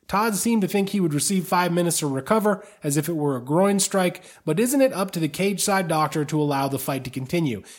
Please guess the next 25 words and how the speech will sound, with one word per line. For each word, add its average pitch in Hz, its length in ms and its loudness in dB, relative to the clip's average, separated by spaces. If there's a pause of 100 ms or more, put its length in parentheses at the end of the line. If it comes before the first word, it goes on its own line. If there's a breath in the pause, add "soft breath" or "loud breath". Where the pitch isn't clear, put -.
If 156 120 -2
a 147 60 -2
fighter 240 320 0
says 147 400 0
he 160 80 -4
cannot 160 640 0
see 175 320 2
or 143 160 2
is 127 120 0
seeing 170 240 2
double, 143 360 2 (200 loud breath)
isn't 185 300 2
the 190 100 0
fight 143 380 -2
over? 135 480 0 (360 loud breath)
So, 151 140 -4
Ben, 143 360 2 (680 soft breath)
the 143 120 -2
return 214 520 4
of 170 140 4
Todd 202 380 2
Duffy 180 320 2
to 160 100 0
the 135 80 -2
cage 180 600 0